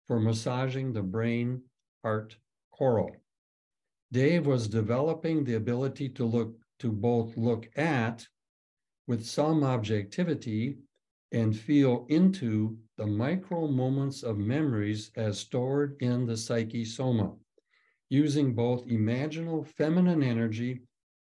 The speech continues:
and conceptual approaches. The scientists trying to come up with a written description of a hexagram. The breath work provided the substrate,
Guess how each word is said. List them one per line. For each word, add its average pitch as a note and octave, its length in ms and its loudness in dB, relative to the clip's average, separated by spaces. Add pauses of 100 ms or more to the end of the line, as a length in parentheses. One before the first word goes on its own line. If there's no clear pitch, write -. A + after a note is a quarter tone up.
and A#2 220 2
conceptual D3 920 0
approaches. B2 720 -2 (640)
The A#2 80 0
scientists C#3 800 0
trying C3+ 340 2
to A#2 80 2
come A#2+ 240 2
up B2 220 0
with A2 120 0
a G#2 100 0
written A#2+ 360 -2
description A2+ 800 -4
of A2 200 0
a A2 100 2
hexagram. A2+ 640 -4 (920)
The B2 100 2
breath C#3+ 460 2
work A#2+ 280 -2
provided B2 560 0
the C#3+ 80 -2
substrate, - 760 -4